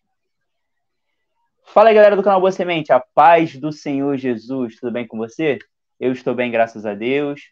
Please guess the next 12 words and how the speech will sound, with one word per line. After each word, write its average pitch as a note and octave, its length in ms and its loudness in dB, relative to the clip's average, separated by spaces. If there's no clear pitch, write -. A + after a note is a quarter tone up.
Hoje E3 440 -4
nós C3 200 -8
estaremos B2 280 -8
gravando A#2+ 280 -4
esse A#2+ 220 -12
vídeo C3+ 320 -8
a A#2 40 -2
respeito A#2+ 500 -10
da A2+ 80 -2
lição A2+ 320 -10
de A2 100 -12
número A#2+ 320 -10